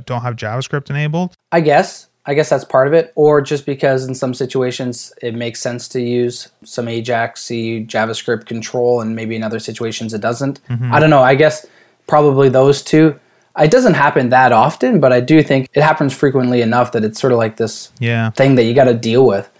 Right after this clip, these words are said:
Speaker 2: I really like kind of what you're descri-, describing, kind of like what, what they do in Rails, where you, you know, you can have a single request that can respond to different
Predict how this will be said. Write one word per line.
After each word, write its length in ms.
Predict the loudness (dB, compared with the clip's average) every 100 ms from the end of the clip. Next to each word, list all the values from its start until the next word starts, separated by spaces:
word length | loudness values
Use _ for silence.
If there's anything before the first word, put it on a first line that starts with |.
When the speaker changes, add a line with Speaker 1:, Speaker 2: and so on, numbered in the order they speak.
| _ _ _ _ _ _ _
Speaker 2:
I 100 | 2
really 200 | 6 8
like 280 | 8 6 4
kind 160 | 2 4
of 60 |
what 120 | 6 6
you're 140 | 6
descri-, 540 | 4 4 2 2 0
describing, 640 | 0 0 4 4 6 4 2
kind 160 | -2 0
of 60 |
like 160 | 2 4
what, 240 | 2 2
what 220 | 2 2
they 80 | 4
do 120 | 4
in 120 | 4 4
Rails, 420 | 4 4 2 0
where 120 | 0
you, 160 | 0 -2
you 80 | -2
know, 80 | -2
you 180 | 0 2
can 80 | 4
have 100 | 2
a 60 |
single 240 | 4 6 6
request 380 | 4 4 2
that 120 | 2 0
can 120 | 0
respond 500 | 0 2 4 4 0
to 100 | -4
different 480 | 0 0 0 -2